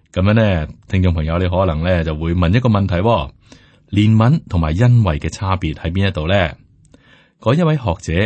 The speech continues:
講得好清楚，神滿有憐憫，正好就能夠提供罪人所需要嘅。神有豐盛嘅憐憫，佢點解有豐盛嘅憐憫呢？係因為佢就係愛。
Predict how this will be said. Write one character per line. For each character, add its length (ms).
講 140
得 100
好 160
清 200
楚， 140
神 240
滿 280
有 160
憐 240
憫， 340
正 260
好 200
就 140
能 160
夠 140
提 240
供 300
罪 280
人 260
所 220
需 280
要 120
嘅。 420
神 240
有 160
豐 240
盛 200
嘅 100
憐 180
憫， 360
佢 160
點 260
解 200
有 160
豐 340
盛 180
嘅 80
憐 160
憫 140
呢？ 260
係 100
因 160
為 280
佢 400
就 140
係 280
愛。 220